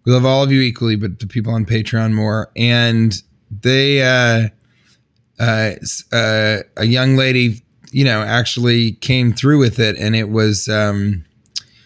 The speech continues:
"I'd rather have a bottle in front of me than a frontal lobotomy."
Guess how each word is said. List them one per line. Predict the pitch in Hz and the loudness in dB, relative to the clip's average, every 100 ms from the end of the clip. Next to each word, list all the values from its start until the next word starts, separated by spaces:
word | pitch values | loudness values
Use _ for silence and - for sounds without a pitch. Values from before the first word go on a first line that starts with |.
| _ _ | _ _
"I'd | 123 123 | -2 0
rather | 120 131 135 135 | 2 2 2 2
have | 127 131 | 2 2
a | 120 | 0
bottle | 107 131 139 143 139 | 0 0 0 0 2
in | 131 | 0
front | - 135 127 | 0 0 0
of | 123 | 0
me | 123 | 0
than | 117 | 0
a | 110 | -2
frontal | - - 117 107 110 110 | -4 -4 -4 -2 -2 -2
lobotomy." | 98 107 104 98 73 | -2 0 0 -2 -8